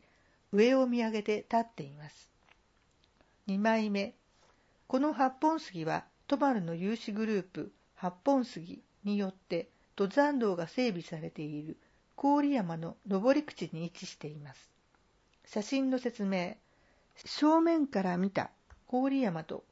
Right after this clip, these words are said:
トマル集落の全景です。八本杉が立っているあたりから、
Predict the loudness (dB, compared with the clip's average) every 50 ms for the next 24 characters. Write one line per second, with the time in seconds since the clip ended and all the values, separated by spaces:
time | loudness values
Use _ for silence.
0 | _ _ -4 0 2 2 2 2 0 0 0 2 2 4 2 2 0 -6 -10 -10
1 | -12 -8 -4 -4 -2 -2 -4 -4 -4 -2 -2 -2 -2 -4 -6 -10 -18 _ _ _
2 | _ _ _ _ _ _ _ _ _ _ _ _ _ _ _ 0 0 0 2 2
3 | 2 2 2 2 -2 -4 -4 -4 -2 -4 -2 0 0 0 0 -2 -6 -6 -6 -6
4 | -4 -2 -2 -2 -2 -4 -6 -6 -8 -8 -8 -8 -8 -10